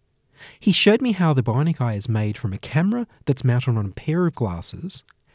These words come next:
The image is sent to a computer for signal processing, then beamed by radio to a grid of electrodes implanted behind your eyeball, connected to the retina. The retina is the part of the eye that collects light in a seeing eye.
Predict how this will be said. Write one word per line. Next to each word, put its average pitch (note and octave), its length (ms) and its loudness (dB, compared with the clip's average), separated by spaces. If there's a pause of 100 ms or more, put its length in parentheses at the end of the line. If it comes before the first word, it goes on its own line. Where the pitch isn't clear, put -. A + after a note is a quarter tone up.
(200)
The - 140 -10
image G3 340 2
is F#3+ 100 -2
sent C#3 240 -2
to - 80 -6
a A#2+ 60 0
computer C3 400 0
for - 120 -10
signal E3+ 300 0
processing, G#2+ 680 -4 (480)
then B2+ 180 6
beamed D#3 400 2
by F3 140 4
radio D3+ 480 0 (240)
to B2+ 80 0
a - 20 4
grid B2 280 4
of D3+ 60 2
electrodes C#3 540 0
implanted B2+ 540 0
behind E2+ 440 -8
your F#2+ 220 -8
eyeball, B2+ 480 -4 (420)
connected F#2+ 480 -6 (180)
to - 80 -12
the G#2 100 -4
retina. G#2 420 -6 (920)
The D3 100 4
retina G3+ 300 4
is F3+ 120 2
the C#3 80 -2
part C3+ 260 2
of D3+ 60 2
the C3 140 4
eye G#2+ 100 2
that G#2+ 140 -6
collects - 340 -4
light F2 240 -4
in G2+ 80 -6
a A#2 80 0
seeing D3+ 420 -2
eye. D#2+ 340 -14